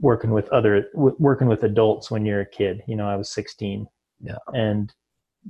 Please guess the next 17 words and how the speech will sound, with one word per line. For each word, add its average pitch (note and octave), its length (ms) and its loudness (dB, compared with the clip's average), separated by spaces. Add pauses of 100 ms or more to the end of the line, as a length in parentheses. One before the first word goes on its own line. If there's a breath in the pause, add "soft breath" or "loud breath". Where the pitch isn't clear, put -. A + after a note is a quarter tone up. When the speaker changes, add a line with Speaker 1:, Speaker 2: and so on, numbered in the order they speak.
Speaker 1:
this A#2+ 200 0
guy G#2+ 180 2
worked G2+ 320 -2
us - 100 -12
hard. F#2+ 380 -8 (600)
Um, G2 320 -8 (320)
and G#2 320 -6
he, G2+ 420 -6 (1300)
he B2+ 120 -2
didn't A2 380 2
take - 420 -4 (160)
any G#2+ 220 -2
excuses, G2+ 680 -10 (600)
and, G2 480 -8 (320)
but A#2+ 100 4
he B2 60 4
wasn't C#3 440 4